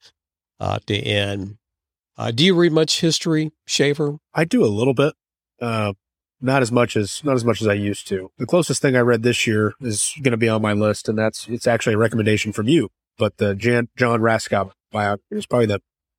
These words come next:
Speaker 2: the closest thing to a history book that I read this year.
Speaker 1: Which, by the way, I got to interview that author this past, uh, back in May, and that was a thrill. In fact, he's,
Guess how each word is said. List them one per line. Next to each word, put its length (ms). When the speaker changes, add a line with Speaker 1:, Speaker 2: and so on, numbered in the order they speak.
Speaker 2:
the 80
closest 400
thing 160
to 80
a 80
history 340
book 220
that 100
I 40
read 200
this 180
year. 160
Speaker 1:
Which, 240
by 240
the 100
way, 460
I 80
got 220
to 60
interview 320
that 220
author 640
this 260
past, 640
uh, 200
back 320
in 220
May, 580
and 160
that 180
was 460
a 60
thrill. 440
In 60
fact, 300
he's, 380